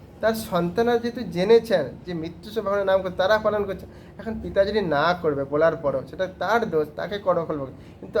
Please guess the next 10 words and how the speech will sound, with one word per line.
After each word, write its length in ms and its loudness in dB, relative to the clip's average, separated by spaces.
আমার 460 2
কর্তব্য 440 0
থেকে 240 0
আমি 200 2
কেন 360 0
সেটা 280 2
দূরে 300 -4
ফেলাবো, 340 -12
তাই 140 -6
না? 180 2